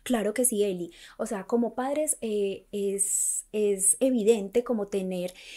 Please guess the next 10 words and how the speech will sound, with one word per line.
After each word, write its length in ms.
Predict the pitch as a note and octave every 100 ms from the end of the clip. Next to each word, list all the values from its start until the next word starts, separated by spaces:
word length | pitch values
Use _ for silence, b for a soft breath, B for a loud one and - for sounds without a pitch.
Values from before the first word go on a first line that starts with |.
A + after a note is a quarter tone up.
| B B
eh, 300 | A#3 A#3 A#3
esos 320 | A3 G#3+ A3 -
cambios 340 | B3 A3+ A#3+
de 100 | G3
comportamiento, 880 | G3 F3+ F3 - F3 G#3 E3 D#3+ -
como 280 | G3 F#3 F3+
que 280 | C4+ E3 -
aislamiento 580 | F#3+ F3+ F3 E3+ D#3 D#3+
social, 600 | E3+ - G3 G#3+ A3+ A3+ B B B
eh, 260 | G#3+ G3